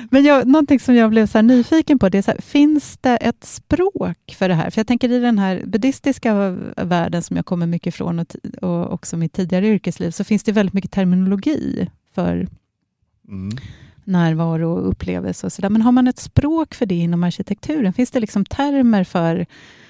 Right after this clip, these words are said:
Speaker 1: det här landlevande däggdjurets upplevelse av byggnaden? Eller är det, är det det som kommer nu med neuroarkitekturen
Speaker 2: Precis,
Speaker 1: kanske?
Speaker 2: det, det
Speaker 1: Ja.
Speaker 2: kommer, det börjar skapas. Det,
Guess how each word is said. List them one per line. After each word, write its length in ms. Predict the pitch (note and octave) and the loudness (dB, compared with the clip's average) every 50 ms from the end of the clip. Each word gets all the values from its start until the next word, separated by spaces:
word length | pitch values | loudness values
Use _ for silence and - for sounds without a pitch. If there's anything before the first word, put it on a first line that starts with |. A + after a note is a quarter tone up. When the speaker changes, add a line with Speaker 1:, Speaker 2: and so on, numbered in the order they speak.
| _ _ _ _ _ _ - | _ _ _ _ _ _ -4
Speaker 1:
det 80 | G3 | -2
här 320 | F3 E3+ E3 D#3+ D#3+ - - _ - - - _ _ _ - | 0 0 0 0 -2 -4 -8 _ -20 -20 -20 _ _ _ -6
landlevande 840 | F#3 F#3 G3 G#3+ A3 F#3 D#3+ E3 E3+ E3+ E3+ D#3+ D#3+ E3+ D#3+ E3+ | 0 2 4 4 4 4 2 2 0 2 2 2 2 2 2 0
däggdjurets 840 | D#3+ D3 G3 G3 F3+ D3+ - - F3 E3+ E3 E3 - - - - - - | 0 0 0 0 0 -2 -4 -6 -4 -4 -4 -4 -6 -8 -10 -14 -14 -4
upplevelse 760 | - G#3+ G3 - - - - - F3 E3+ D#3+ F3 F3 - - - | -2 -2 -2 -2 -4 -6 -4 -2 -4 -2 -2 -4 -4 -4 -4 -4
av 100 | E3+ D#3 | -2 0
byggnaden? 580 | F3+ E3+ E3 E3 E3 E3+ F3 F#3 - F#2 - | -2 -2 -2 -2 -2 -4 -4 -4 -4 -6 -6
Eller 240 | - F3+ F3+ F#3 F#3 | -4 -4 -4 -2 -2
är 160 | F#3 F#3+ F#3 | 0 -2 0
det, 340 | F3 F#3 F3+ E3+ E3 E3+ E3 - - _ - | 0 -2 -2 -2 -2 -2 -4 -6 -10 _ -8
är 80 | G3+ | -2
det 80 | F#3+ G#3 | -2 0
det 160 | F#3+ A#3 A#3 | 2 2 2
som 140 | - A3 G#3 | 2 2 -2
kommer 480 | - - - C#4 C#4+ C#4+ C4 A3+ F#3 | 0 -2 2 2 4 4 4 4 2
nu 160 | E3+ E3 F3+ F3 | 2 0 -2 -2
med 140 | E3 E3+ | -2 -2
neuroarkitekturen 1000 | F3 F3+ F3+ F3 F3 F3+ F3 E3+ - - - - F3+ - - - C4 C4+ B3+ G#3+ D#3 | -2 -2 -2 -2 -2 -2 -4 -4 -6 -8 -10 -10 -10 -10 -8 -8 -6 -6 -4 -6 -4
Speaker 2:
Precis, 260 | - C#3 - - - | -4 -4 -4 -2 -4
Speaker 1:
kanske? 180 | E3+ E3 E3+ E3+ | -4 -4 -6 -8
Speaker 2:
det, 80 | - - - _ - | -10 -12 -14 _ -6
det 60 | - | -4
Speaker 1:
Ja. 120 | B2 G3+ G#3 | -2 0 0
Speaker 2:
kommer, 380 | G#3 A3 - G3 - - A2 A2 C3+ | 0 0 -2 -2 -6 -8 -10 -10 -4
det 120 | - A2 | -4 -4
börjar 520 | G#2 - - B2 A2 G2+ G2 F#2 F#2 F2+ - | -4 -4 -4 -4 -2 -2 -2 -4 -4 -6 -8
skapas. 800 | - - - - - F2+ F2 - - - - - - - - - - | -12 -12 -10 -8 -8 -8 -6 -8 -10 -10 -10 -12 -16 -16 -16 -18 -16
Det, 540 | - - - - G#2 F#2+ F#2+ F#2+ F#2+ F#2+ | -16 -14 -10 -8 -6 -4 -4 -4 -6 -8